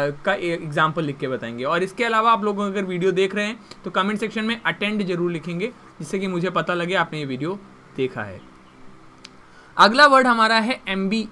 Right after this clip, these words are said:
Ambi का मतलब दूसरा क्या है? बोथ। तो अगला शब्द हमारा मिलता है एम्बिग्विटी।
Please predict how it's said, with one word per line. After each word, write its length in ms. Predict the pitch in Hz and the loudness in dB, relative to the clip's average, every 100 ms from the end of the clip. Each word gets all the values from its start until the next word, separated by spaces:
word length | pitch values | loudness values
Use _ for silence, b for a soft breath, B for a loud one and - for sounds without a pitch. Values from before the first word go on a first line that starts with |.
| - | -4
Ambi 280 | 196 214 247 | 0 0 2
का 140 | 254 | 2
मतलब 260 | 240 240 214 | 2 -2 -2
दूसरा 320 | 208 214 226 | -2 -2 -2
क्या 160 | 226 | 0
है? 100 | 226 | -2
बोथ। 300 | 220 151 123 104 - - - - | -2 -2 -4 -4 -12 -20 -10 -2
तो 80 | |
अगला 400 | - - 196 226 | 0 4 4 4
शब्द 280 | 247 240 214 | 2 0 0
हमारा 300 | 226 220 220 | 2 4 2
मिलता 300 | 220 214 226 | 2 0 -2
है 180 | 220 240 | -2 -4
एम्बिग्विटी। 680 | 190 190 196 190 160 143 104 | -4 -2 0 0 -2 -2 -6